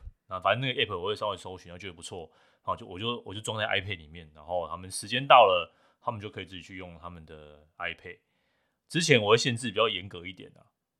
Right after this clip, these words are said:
然后最近因为疫情的关系，我就放得更松，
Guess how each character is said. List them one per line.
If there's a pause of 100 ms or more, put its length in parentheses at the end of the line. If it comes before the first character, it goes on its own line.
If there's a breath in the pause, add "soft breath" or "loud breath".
(160)
然
后
最
近
因
为
疫
情
的
关
系，
我
就
放
得
更
松，